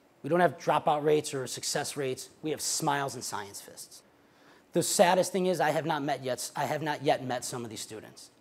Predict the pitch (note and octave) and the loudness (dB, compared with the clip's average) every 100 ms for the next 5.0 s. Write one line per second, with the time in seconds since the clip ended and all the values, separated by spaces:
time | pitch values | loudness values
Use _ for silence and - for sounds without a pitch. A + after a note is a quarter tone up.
0 | _ - _ D3+ C#3 C3 - - A#2+ A2 | _ -20 _ -6 -4 -4 -4 -2 -2 -2
1 | G#2 G#2+ - G#2+ G#2 G2+ G2+ G2+ - - | -6 -6 -6 -10 -10 -14 -14 -16 -14 -16
2 | - - - D3 C#3+ D3+ D#3 - D3+ - | -18 -12 -4 0 2 4 2 0 -6 -4
3 | D3+ C#3 - B2 - C#3 C3+ A#2+ C3+ B2+ | -4 -4 -6 -10 -8 -6 -8 -10 -10 -10
4 | A#2+ A2+ - A2+ - A2+ - G2+ - | -10 -12 -8 -8 -8 -10 -6 -6 -8